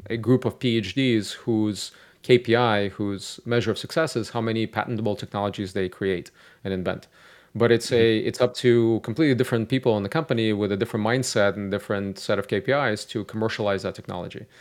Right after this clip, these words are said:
Speaker 1: So it's really important to have that, that connection where you, you're not just inventing things for the sake of inventing, but you're, you're solving problems, right? And that's really the difference. And it kinda goes back to my background.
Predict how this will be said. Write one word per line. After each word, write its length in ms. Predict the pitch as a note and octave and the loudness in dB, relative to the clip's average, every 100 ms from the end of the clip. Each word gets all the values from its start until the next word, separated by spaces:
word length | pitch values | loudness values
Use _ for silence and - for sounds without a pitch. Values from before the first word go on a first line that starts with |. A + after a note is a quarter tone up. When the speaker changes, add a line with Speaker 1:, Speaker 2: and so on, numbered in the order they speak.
| - - - - _ | -20 -20 -20 -20 _
Speaker 1:
So 240 | - G#2+ | 2 2
it's 160 | G2+ B2 | 4 4
really 120 | B2+ | 4
important 380 | A#2+ A#2+ A#2 A2 | 6 4 4 0
to 120 | A2 | -2
have 260 | G#2 G2+ G2+ | -2 -2 0
that, 240 | G2 - | -2 -2
that 240 | - G2+ - | -4 -4 -2
connection 560 | B2 D3 - A2+ G#2+ | -2 -2 -2 -4 -2
where 500 | G#2 G#2 G2 G2 G2 - | 0 2 2 0 -2 -6
you, 220 | G2+ - | -10 -8
you're 140 | G#2 G#2+ | -6 -4
not 200 | A2 A2 | -2 0
just 280 | A2 - | -2 -2
inventing 420 | A2 G#2 A2+ A#2 A2 | -4 0 0 0 -4
things 260 | A2 G#2 | -4 -4
for 120 | - | -6
the 60 | G2 | -6
sake 220 | - G2+ | -4 -4
of 80 | G2 | -4
inventing, 580 | G2 A#2 D3+ C3 A2+ G#2+ - - _ - | -4 -2 0 0 -2 -4 -10 -20 _ -6
but 260 | G#2+ A2 G#2+ | 0 0 0
you're, 340 | A2 A2 G#2+ | 0 0 0
you're 120 | A2+ | -4
solving 420 | - C3+ C3 A2+ | 0 4 4 4
problems, 600 | G#2+ B2+ A2+ - - - _ G2+ | 0 -2 -2 -8 -16 -20 _ -2
right? 180 | G2+ | 0
And 140 | G#2 B2 | 2 2
that's 180 | D3 E3+ | 2 4
really 200 | D#3+ B2 | 4 4
the 100 | A2+ | 4
difference. 540 | A#2+ - A2 G#2+ - | 2 2 -2 -2 -4
And 160 | A2 G#2+ | -4 -4
it 280 | G2 - | -6 -6
kinda 180 | - A#2 | -2 0
goes 180 | A2+ G#2 | 2 2
back 240 | G#2+ A2 | 2 2
to 80 | - | 0
my 200 | G2+ A2+ | 0 0
background. 520 | A#2 G2+ G2 G#2 G2+ | 2 0 0 -2 -2